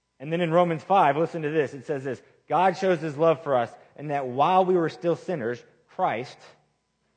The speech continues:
died for us." Now notice this. He says, "While we were yet sinners." So he didn't wait for us to get cleaned up.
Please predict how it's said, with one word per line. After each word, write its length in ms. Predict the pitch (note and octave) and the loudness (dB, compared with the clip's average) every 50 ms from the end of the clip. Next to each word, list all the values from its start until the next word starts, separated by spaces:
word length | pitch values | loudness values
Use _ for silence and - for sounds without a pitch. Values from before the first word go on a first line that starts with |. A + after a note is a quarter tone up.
| _ _ _ _ _ F#2+ | _ _ _ _ _ _
died 300 | G#2 B2 B2 B2 B2 G#2+ | -10 -6 -6 -6 -6 -8
for 160 | - G#2+ F#2 | -10 -12 -12
us." 140 | D#2 C#2 - _ - _ _ _ _ _ _ _ _ _ _ _ _ _ _ - | -12 -12 -16 _ -20 _ _ _ _ _ _ _ _ _ _ _ _ _ _ -10
Now 120 | C3+ D#3+ | -6 -2
notice 360 | E3 F#3 F3+ G3 F3+ - - | 2 2 4 4 2 0 -2
this. 340 | E3+ D3 A2+ G2 - - - _ _ _ _ _ _ _ _ _ _ _ | -2 -4 -4 -4 -6 -14 -20 _ _ _ _ _ _ _ _ _ _ _
He 80 | D3+ D#3 | -16 -8
says, 220 | - F#3+ F3+ D3+ | -2 -2 -2 0
"While 280 | C#3 D3 D#3+ D#3+ E3+ E3+ | 2 4 4 4 4 4
we 100 | F3 E3+ | 2 2
were 140 | D#3+ D#3+ D3+ | 0 0 -2
yet 640 | C3+ C3 D3 D#3 D#3 D#3 D#3 - - - _ _ _ _ _ _ | -2 -2 0 0 0 0 -2 -6 -16 -20 _ _ _ _ _ _
sinners." 360 | - C#3 A#2+ G2+ E2 D#2 D#2 - _ _ _ _ _ _ | -14 -12 -12 -12 -12 -14 -18 -20 _ _ _ _ _ _
So 80 | - C#3+ | -14 -10
he 100 | C#3 F3+ | -6 -4
didn't 240 | F3+ F3 F3 D#3+ C#3+ | -4 -4 -4 -4 -2
wait 360 | D3 D3+ D#3 D3 D3+ D3+ - _ _ _ | 0 0 0 -2 -4 -10 -20 _ _ _
for 140 | - C#3+ D3 | -6 -4 -2
us 100 | C3+ C3 | -2 -2
to 100 | - C3+ | -4 -8
get 220 | A#2 C3 B2+ - - | -10 -8 -10 -10 -10
cleaned 220 | C#3+ C3+ C3+ B2+ | -12 -10 -6 -4
up. 280 | C3+ C3+ - - - | -4 -4 -4 -8 -16